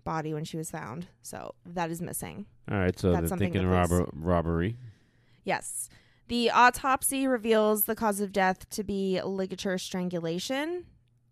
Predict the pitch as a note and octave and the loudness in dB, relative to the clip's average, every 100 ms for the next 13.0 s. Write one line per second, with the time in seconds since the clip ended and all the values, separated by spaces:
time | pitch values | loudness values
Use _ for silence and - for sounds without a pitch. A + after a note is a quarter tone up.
0 | - F3+ E3+ E3 E3 - F3+ F3 - F3+ | -8 -4 -2 -2 -6 -8 -6 -6 -6 -6
1 | E3+ - E3+ E3+ E3+ E3 E3 E3 - - | -6 -4 -4 -2 -4 -2 -4 -4 -6 -8
2 | _ - - F#3 E3+ - E3+ E3 D#3+ E3 | _ -12 -8 -6 -6 -6 -6 -4 -4 -6
3 | D#3+ D#3+ D#3 D3+ - - G#2+ - - - | -6 -8 -8 -8 -8 -8 -8 -10 -16 -20
4 | - _ _ _ - E2+ D#2+ F2+ F2+ F2+ | -20 _ _ _ -14 -10 -8 -8 -10 -14
5 | _ _ _ _ _ _ F#3+ F#3 F#3 F#3 | _ _ _ _ _ _ -6 -2 -2 -2
6 | - G3 G#3+ G#3+ G#3 A3 G3 G3+ F#3+ F#3 | -4 -2 -2 -2 -6 -6 -4 -2 -2 -2
7 | F#3 F#3+ E3+ E3+ E3+ - - - F3 F3+ | -2 -2 0 0 -2 -6 -10 -8 -4 -4
8 | F3 E3+ E3+ - - - F3+ E3+ E3+ - | -2 -2 -4 -8 -14 -8 -4 -2 -4 -4
9 | E3+ E3+ F3 F3 F3 F3 E3+ G3 F#3+ F3 | -6 -4 -2 -2 -4 -4 -2 -2 0 -2
10 | F3+ E3+ - E3 F3+ F#3 - F#3+ F3 - | -4 -4 0 2 2 -2 -6 -4 -2 -2
11 | E3+ E3+ E3 - E3 D#3+ D#3+ F3 B3 C#4+ | -4 -2 -4 -4 -6 -4 -6 -4 -4 -4
12 | D#4+ - _ _ - G3+ F#3 - C4+ | -6 -12 _ _ -2 4 4 4 0